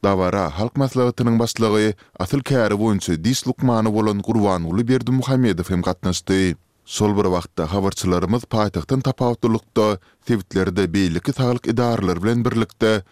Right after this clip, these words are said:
stomatologiýa merkezleriniň ýagdaýynyň göz gynydygyny, hyzmatlaryň bahalarynyň hem köpler üçin juda gymmatdygyny aýdarlar.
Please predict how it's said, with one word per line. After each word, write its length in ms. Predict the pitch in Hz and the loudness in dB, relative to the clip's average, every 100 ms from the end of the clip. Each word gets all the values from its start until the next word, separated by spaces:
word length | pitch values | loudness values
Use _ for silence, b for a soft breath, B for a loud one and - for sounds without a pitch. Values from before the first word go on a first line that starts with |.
| b | b
stomatologiýa 760 | - 117 104 - 87 95 123 139 | -6 -2 -2 -2 0 0 2 2
merkezleriniň 680 | 127 - 123 104 107 95 104 | 0 0 -2 0 0 0 0
ýagdaýynyň 500 | 107 101 95 87 101 101 | 0 0 -2 0 0 0
göz 140 | 110 113 | 0 0
gynydygyny, 760 | 113 90 87 85 90 98 92 85 _ - | 0 0 -2 0 0 0 0 -4 _ -4
hyzmatlaryň 560 | 113 104 92 - 107 135 | -2 0 0 0 -2 0
bahalarynyň 640 | 123 123 120 117 110 117 | -2 0 0 0 0 -2
hem 240 | 104 113 98 b b - | 0 -2 -2 b b -2
köpler 340 | 160 139 120 | 0 2 0
üçin 320 | 95 - 87 | 0 -4 -2
juda 320 | 110 120 131 - | -2 0 0 0
gymmatdygyny 600 | 135 135 - 139 127 101 90 | 0 0 0 0 2 2 0
aýdarlar. 600 | 85 92 90 90 92 | 0 0 0 0 0